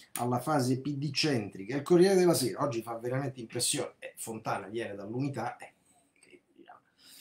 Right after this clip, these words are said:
veramente bisognerebbe dire a Cairo: "Ma perché mettere la testata, eh, Corriere della, metta la tes-, l'Unità e si fa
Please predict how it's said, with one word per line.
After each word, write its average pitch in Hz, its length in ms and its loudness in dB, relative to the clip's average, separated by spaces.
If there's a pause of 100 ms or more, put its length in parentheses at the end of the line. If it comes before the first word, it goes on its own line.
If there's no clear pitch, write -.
(520)
veramente 156 440 6
bisognerebbe 147 600 4
dire 123 160 2
a 117 80 -2
Cairo: 113 400 -2
"Ma 202 140 0
perché 123 480 -4
mettere 120 400 -6
la 110 140 -4
testata, 113 840 -6 (300)
eh, - 260 -18
Corriere 113 400 -4
della, 104 220 -10 (360)
metta 131 360 -2
la 107 120 -6
tes-, 117 220 -10
l'Unità 127 560 -2
e 90 220 -12
si 95 180 -10
fa 101 120 -16